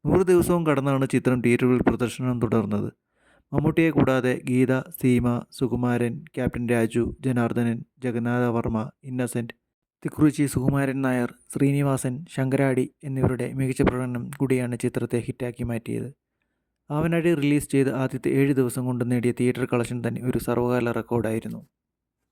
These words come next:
ഏഴ് ദിവസം കൊണ്ട് അന്ന് ചിത്രം നേടിയത് ഇരുപത്തൊന്ന് ലക്ഷം രൂപയായിരുന്നു. ആയിരത്തി തൊള്ളായിരത്തി തൊണ്ണൂറ്റൊന്നിൽ ഇൻസ്പെക്ടർ ബൽറാം എന്ന അതേ ക്യാരക്ടർ നെയിമിൽ ആവനാഴിക്ക് ഒരു രണ്ടാം ഭാഗം വന്നപ്പോൾ അത് ആ വർഷത്തെ ഏറ്റവും വലിയ ഹിറ്റുകളിൽ ഒന്നായി മാറി.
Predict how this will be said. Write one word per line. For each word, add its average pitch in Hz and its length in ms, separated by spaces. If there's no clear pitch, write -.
ഏഴ് 175 280
ദിവസം 143 340
കൊണ്ട് 135 240
അന്ന് 135 220
ചിത്രം 139 320
നേടിയത് 123 340
ഇരുപത്തൊന്ന് 127 460
ലക്ഷം 127 240
രൂപയായിരുന്നു. 117 600
ആയിരത്തി 160 280
തൊള്ളായിരത്തി 160 400
തൊണ്ണൂറ്റൊന്നിൽ 139 560
ഇൻസ്പെക്ടർ 139 500
ബൽറാം 135 460
എന്ന 127 160
അതേ 139 200
ക്യാരക്ടർ 135 480
നെയിമിൽ 135 360
ആവനാഴിക്ക് 131 520
ഒരു 120 100
രണ്ടാം 123 320
ഭാഗം 131 300
വന്നപ്പോൾ 113 400
അത് 127 160
ആ 135 140
വർഷത്തെ 127 380
ഏറ്റവും 127 280
വലിയ 120 200
ഹിറ്റുകളിൽ 120 480
ഒന്നായി 117 280
മാറി. 110 280